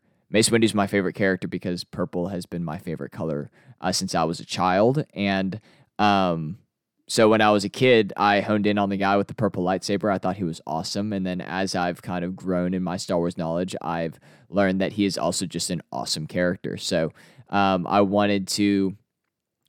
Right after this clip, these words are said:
highlight Mace, uh, in this kind of special hundred and tenth episode. Um,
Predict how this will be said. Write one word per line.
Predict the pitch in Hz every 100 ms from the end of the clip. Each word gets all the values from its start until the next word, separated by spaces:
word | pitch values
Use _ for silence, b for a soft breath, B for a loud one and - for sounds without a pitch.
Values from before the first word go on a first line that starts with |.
| _
highlight | - 131 127 113 107
Mace, | 107 104 107 - -
uh, | 107 101
in | 98 104
this | 101 98
kind | - 98 95
of | 92
special | - 101 - 98 92
hundred | 82 101 92
and | 87
tenth | - 87 90
episode. | - - - 78 78 - b b b -
Um, | 98 95 90 92